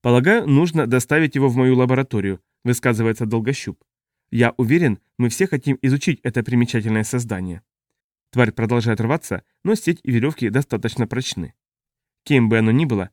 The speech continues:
это существо слишком тяжело, чтобы с ним плыть, поэтому научное общество, нагруженное добычей, идёт по дну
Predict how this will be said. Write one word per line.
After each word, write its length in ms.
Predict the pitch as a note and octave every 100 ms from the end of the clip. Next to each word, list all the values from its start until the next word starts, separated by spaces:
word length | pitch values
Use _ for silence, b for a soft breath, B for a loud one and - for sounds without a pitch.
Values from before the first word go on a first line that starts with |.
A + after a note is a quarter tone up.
| _ -
это 220 | G3 D3+
существо 500 | - - B2+ - D#3
слишком 360 | C#3 C3 B2+
тяжело, 360 | A2+ B2 E3 C#3+
чтобы 260 | - A2 A2+
с 120 | -
ним 160 | A#2+
плыть, 260 | A#2 C3 - _ _ _ _ _
поэтому 340 | B2+ B2 A#2+ A#2
научное 440 | A#2+ A#2+ A#2+ A#2
общество, 480 | B2 - A#2 - A#2+
нагруженное 560 | B2+ B2 B2+ A2 A2+ A2
добычей, 540 | A2 A#2 D#3 D#3+ D3 -
идёт 300 | B2+ A2 -
по 120 | B2
дну 260 | A2+ F2